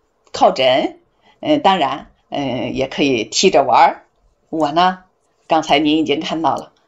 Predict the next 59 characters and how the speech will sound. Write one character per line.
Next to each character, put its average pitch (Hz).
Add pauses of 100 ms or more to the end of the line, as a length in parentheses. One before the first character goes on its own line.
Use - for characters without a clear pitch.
(120)
我 156
可 175
以 160
把 160
它 151 (260)
当 156
帽 190
子 123
的 - (260)
戴 139
出 -
去。 - (680)
现 214
在 202
做 185
的 135
有 143
点 -
大， -
可 165
以 127
调 139
整 127
一 -
下。 - (380)
嗯， 147 (360)
所 240
以 233
这 247
个， 208
做 269
这 311
个 190
的 160
话， -
<laughs> -
你 214
听 254
这 262
个 180 (400)
亲 240
戚 247
这 214
个 196
剪 170
呀 233
什 233
么 202
的 190
声 233
音， 240 (320)
一 165
个 214
人 139
啊， 143 (220)
我 165
觉 156
得 175
哦， 135